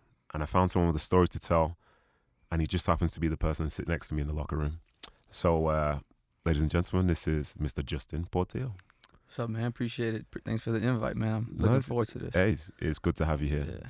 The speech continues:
Speaker 1: From when you've been sitting next to me, I've, I've enjoyed myself.
Speaker 2: For
Speaker 1: We, we,
Speaker 2: sure.
Speaker 1: we talk about many things, but two of the biggest ones.
Speaker 2: Yeah.
Speaker 1: We talk
Speaker 2: It's almost
Speaker 1: sports.
Speaker 2: like we got our own podcast every day in the locker room.
Speaker 1: Oof, exactly. We talk sports, we talk music.
Speaker 2: Yeah.
Speaker 1: So let's go. First thing, I,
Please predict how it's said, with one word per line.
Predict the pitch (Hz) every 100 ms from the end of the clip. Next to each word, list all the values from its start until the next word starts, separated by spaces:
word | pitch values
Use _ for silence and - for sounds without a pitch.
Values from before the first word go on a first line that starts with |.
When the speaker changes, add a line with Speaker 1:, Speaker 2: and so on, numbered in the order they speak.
| -
Speaker 1:
From | - 82 80 - -
when | 95 98
you've | 90
been | 90
sitting | - 85
next | 87 -
to |
me, | 90
I've, | 85 - - - -
I've | 113
enjoyed | 110 92 78
myself. | 76 - 80 -
Speaker 2:
For |
Speaker 1:
We, | 85
we, | 85
Speaker 2:
sure. | - - 73
Speaker 1:
we | 76
talk | - 80
about | 78 73
many | 78 78
things, | - 78 80 - - - - -
but | -
two | -
of | 80
the | 78
biggest | 80 85
ones. | 87 110 120 -
Speaker 2:
Yeah. | 85
Speaker 1:
We | -
talk | - -
Speaker 2:
It's |
almost | 120 120 113
Speaker 1:
sports. |
Speaker 2:
like | 113
we | 107
got | 113
our | 117
own | 113 113
podcast | 110 117 113 120 107
every | 107 110
day | 113
in | 113
the | 110
locker | 123 69 -
room. | 87
Speaker 1:
Oof, | - - - -
exactly. | 82 71 76 80 73 76
We | 80
talk | - 78
sports, | - 82 78 -
we |
talk | 76 73
music. | 73 78 80 117
Speaker 2:
Yeah. | 110
Speaker 1:
So | 85 76 - - - -
let's | 87 82 -
go. | 82 73 - _ _ _ _ _ _
First | - 107 -
thing, | 87
I, | - 87